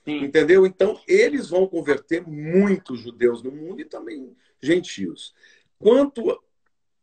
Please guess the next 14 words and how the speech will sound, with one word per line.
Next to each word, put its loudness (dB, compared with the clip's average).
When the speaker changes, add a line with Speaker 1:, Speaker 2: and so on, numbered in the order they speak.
Speaker 2:
às -4
duas -4
testemunhas, -4
eu 0
penso -4
que -2
é 0
Moisés 0
e 2
Elias. -4
Elias 4
tá -6
todo 2
mundo -2